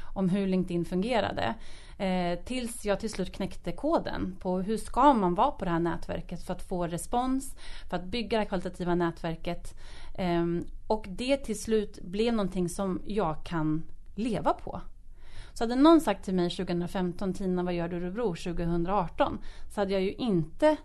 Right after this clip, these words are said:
sagt, "Men jag utbildar inom online-marknadsföring." Men jag märker ju den effekten som jag ger till företagare,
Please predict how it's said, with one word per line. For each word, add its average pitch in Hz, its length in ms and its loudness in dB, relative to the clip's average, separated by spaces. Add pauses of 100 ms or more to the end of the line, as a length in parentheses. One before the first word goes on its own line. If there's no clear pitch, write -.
(500)
sagt, - 560 -4 (140)
"Men 190 220 0
jag 185 100 0
utbildar 185 340 -2
inom 175 180 2
online-marknadsföring." 175 1040 0 (300)
Men 196 140 -2
jag 196 120 2
märker 233 460 0
ju 202 160 2
den 185 180 0
effekten 185 840 -2
som 185 240 0
jag 180 100 2
ger 262 240 2
till 175 240 -4
företagare, 190 840 0